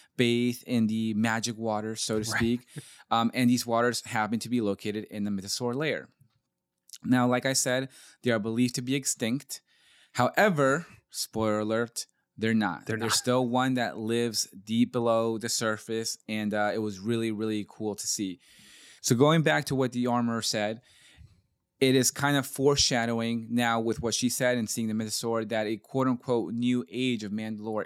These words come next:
Speaker 1: is coming.
Speaker 2: Right.
Speaker 1: You gotta think about what Din has been saying about how the people are pretty much scattered all over the planet,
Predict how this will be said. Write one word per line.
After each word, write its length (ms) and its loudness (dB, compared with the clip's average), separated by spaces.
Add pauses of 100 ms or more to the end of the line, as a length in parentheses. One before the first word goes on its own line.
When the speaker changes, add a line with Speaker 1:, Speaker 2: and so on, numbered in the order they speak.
Speaker 1:
is 220 -4
coming. 420 -4
Speaker 2:
Right. 200 -6 (540)
Speaker 1:
You 100 -4
gotta 140 4
think 200 0
about 240 2
what 240 2
Din 200 0
has 180 -2
been 140 0
saying 760 -4
about 280 2
how 160 0
the 80 -6
people 260 -4
are 20 -6
pretty 160 0
much 100 -4
scattered 360 -2
all 260 -6
over 120 -4
the 80 -12
planet, 520 -2